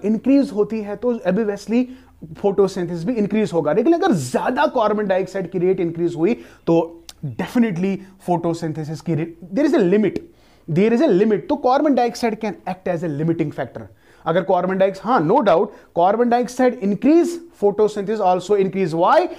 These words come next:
Because carbon dioxide is the prerequisite raw material for the photosynthesis। That is why increase in the concentration of carbon dioxide increase the photosynthesis, but up to the certain limit। So when their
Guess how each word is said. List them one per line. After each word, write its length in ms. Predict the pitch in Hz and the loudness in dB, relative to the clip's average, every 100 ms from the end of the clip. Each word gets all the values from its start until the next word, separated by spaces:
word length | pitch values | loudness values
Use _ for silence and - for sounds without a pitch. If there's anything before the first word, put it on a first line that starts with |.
| - - | -12 -4
Because 280 | 226 240 233 - | 4 4 4 0
carbon 480 | 202 226 262 320 320 | 0 2 2 4 4
dioxide 540 | 285 285 247 - 262 269 | 4 2 -2 0 0 2
is 100 | 254 | 2
the 140 | 285 302 - | 2 0 2
prerequisite 960 | 349 349 185 175 311 311 311 214 381 254 | 2 2 2 2 2 2 0 2 0 2
raw 220 | 254 240 220 | 2 2 0
material 360 | 202 196 180 170 | 0 0 -2 0
for 160 | 156 143 | -2 0
the 100 | 135 135 | -4 -8
photosynthesis। 640 | 123 123 120 101 107 101 - _ - 160 | -8 -8 -12 -16 -16 -18 -20 _ -12 -2
That 220 | 185 208 | 0 2
is 160 | 208 202 | 0 2
why 160 | 233 | 2
increase 480 | 214 220 240 311 269 | 2 0 4 4 4
in 120 | 269 | 2
the 60 | 247 | 2
concentration 640 | 240 220 220 202 196 202 | 0 -2 -4 -2 -2 -2
of 100 | 190 190 | -4 0
carbon 280 | 170 175 175 | 0 0 0
dioxide 380 | 160 160 180 180 | 0 0 -4 -4
increase 340 | 196 196 196 | -6 -4 -2
the 100 | 180 | -2
photosynthesis, 460 | - 175 170 170 165 | -2 -4 -4 -4 0
but 120 | 262 262 - _ - 220 | 0 -2 -18 _ -2 -2
up 100 | 220 | 0
to 100 | 180 | -2
the 180 | 208 | 0
certain 360 | 190 202 202 233 | -2 0 2 4
limit। 240 | 330 165 120 - - 226 | 4 0 -4 -14 -4 0
So 120 | 214 | 2
when 220 | 214 202 | 2 4
their 220 | 233 190 | 2 2